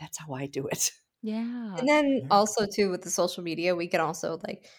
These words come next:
Speaker 3: peek at their likes, peek at their tweets. Um, indie authors will sometimes, like, Instagram message us. And I will say, if you're not, if we don't already follow you,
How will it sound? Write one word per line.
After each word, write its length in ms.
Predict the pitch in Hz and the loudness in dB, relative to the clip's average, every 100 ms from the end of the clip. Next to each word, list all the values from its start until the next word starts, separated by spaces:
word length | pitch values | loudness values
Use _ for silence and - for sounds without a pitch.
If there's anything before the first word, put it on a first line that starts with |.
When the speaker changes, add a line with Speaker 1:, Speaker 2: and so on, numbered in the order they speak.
| _ _ | _ _
Speaker 3:
peek 200 | 240 220 | -4 -2
at 100 | 226 | -2
their 160 | 226 208 | -2 -4
likes, 920 | 185 175 156 165 170 170 - - - - | -2 -2 0 -2 -4 -6 -8 -14 -14 -8
peek 160 | 180 | -8
at 100 | 170 | -6
their 100 | 165 156 | -8 -10
tweets. 600 | - 208 180 180 - - _ | -6 -4 -2 -4 -4 -14 _
Um, 320 | 220 190 185 180 - | 2 2 0 -4 2
indie 380 | 240 233 262 - | 4 6 4 4
authors 560 | 233 254 277 262 262 | 4 4 4 4 2
will 100 | 233 | 0
sometimes, 480 | 220 240 226 233 226 | 0 0 0 -2 0
like, 240 | 208 196 - - | -2 -2 -8 -8
Instagram 540 | 190 214 226 226 190 | -8 -6 -4 -2 -2
message 420 | 165 151 226 226 | -6 -6 -4 -2
us. 480 | 254 262 294 - - _ _ _ - | 0 0 0 -4 -14 _ _ _ -2
And 120 | 214 | 2
I 120 | 208 | 4
will 340 | 202 185 180 185 | 2 0 0 0
say, 480 | - 247 240 240 254 _ _ _ | 0 2 4 2 -2 _ _ _
if 200 | 220 220 | 2 4
you're 140 | 233 | 4
not, 380 | 226 208 196 - - - | 4 4 2 0 -4 -4
if 160 | 220 220 | -4 0
we 120 | 233 | 2
don't 200 | 240 262 | 2 2
already 360 | - 208 220 220 | 2 2 4 0
follow 460 | - 151 175 220 | 0 -2 0 2
you, 480 | 247 254 277 302 330 | 0 0 0 0 -2